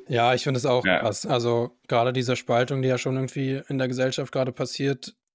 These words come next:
Speaker 1: hat, glaub ich, einen sehr, sehr großen Einfluss oder hat Social Media einen sehr großen Einfluss. Also
Speaker 2: Mhm.
Speaker 1: mit Telegram, mit, ähm, den eigenen Bubbles und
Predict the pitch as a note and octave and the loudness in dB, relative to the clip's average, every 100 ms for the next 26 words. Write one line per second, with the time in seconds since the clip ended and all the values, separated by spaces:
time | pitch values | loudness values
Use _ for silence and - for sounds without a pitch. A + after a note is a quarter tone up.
0 | _ - C3 - B2+ B2 B2 B2 C3 C3 | _ -8 -6 0 0 0 -2 0 2 2
1 | B2+ B2 C3+ B2+ A#2+ B2 B2+ A#2 - - | 2 0 -2 -2 -2 -2 -2 -4 -6 -12
2 | - _ B2 A2+ A2+ A2+ - - A#2+ B2 | -16 _ -2 0 2 0 -4 -8 -6 -6
3 | B2 A#2+ B2 B2 B2+ C3+ A#2+ A#2+ - B2+ | -4 -4 -4 -4 -6 -6 -6 -6 -4 -8
4 | B2 _ _ _ _ _ _ _ - A#2+ | -8 _ _ _ _ _ _ _ -8 -2
5 | A#2+ B2+ C3 B2 B2 A#2 A#2+ A#2 A2+ A2+ | 0 0 0 0 2 2 2 0 0 -2
6 | - - D#3+ B2 A2+ A2 A2 A2 - B2 | -6 -12 -6 -2 0 0 -4 -6 -4 -2
7 | A#2 A2+ A#2 A2 A2 A#2+ A#2 A2+ - B2 | 0 0 0 0 0 2 0 -2 -6 -4
8 | A2 A2+ - | -4 -8 -16